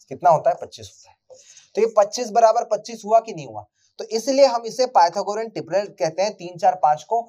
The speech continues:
और एकमात्र ट्रिपलेट जो कि क्रमागत संख्याओं में है वो तीन, चार, पाँच ही है।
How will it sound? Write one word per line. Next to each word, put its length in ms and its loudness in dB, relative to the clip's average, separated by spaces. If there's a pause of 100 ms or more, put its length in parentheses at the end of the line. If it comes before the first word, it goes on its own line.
(160)
और 120 4
एकमात्र 540 0
ट्रिपलेट 380 -8
जो 100 -8
कि 140 -12
क्रमागत 480 2
संख्याओं 400 2
में 160 -6
है 140 2 (300)
वो 140 0
तीन, 260 -8
चार, 220 4
पाँच 300 -2
ही 140 -18
है। 120 -20